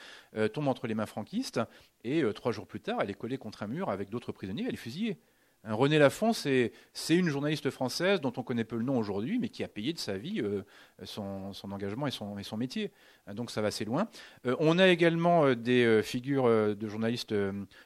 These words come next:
euh, féminines, euh, à droite, hein, parmi les publications conservatrices dans la Revue des Deux Mondes, euh, Marcel Tiner, euh, par exemple. Euh, elles sont moins nombreuses, mais elles existent aussi. Donc vous avez, euh,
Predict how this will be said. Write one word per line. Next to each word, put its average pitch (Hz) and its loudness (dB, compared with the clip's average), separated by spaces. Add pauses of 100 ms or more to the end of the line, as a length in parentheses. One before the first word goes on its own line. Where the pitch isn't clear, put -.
(140)
euh, 104 -4
féminines, 123 0
euh, 98 0
à 104 0
droite, 185 2
hein, 101 -2
parmi 104 -6
les 95 -6
publications 113 -6
conservatrices 104 -8
dans 101 -10
la 87 -10
Revue 92 -10
des 98 -6
Deux 107 -2
Mondes, 110 -2 (380)
euh, 95 -8
Marcel 107 -2
Tiner, 107 0
euh, 104 2
par 90 -4
exemple. 104 0 (440)
Euh, 101 4
elles 120 2
sont - -4
moins 127 6
nombreuses, 131 4
mais 143 4
elles 127 0
existent 143 -2
aussi. - -6 (200)
Donc 113 -6
vous 95 -6
avez, 104 0
euh, 98 0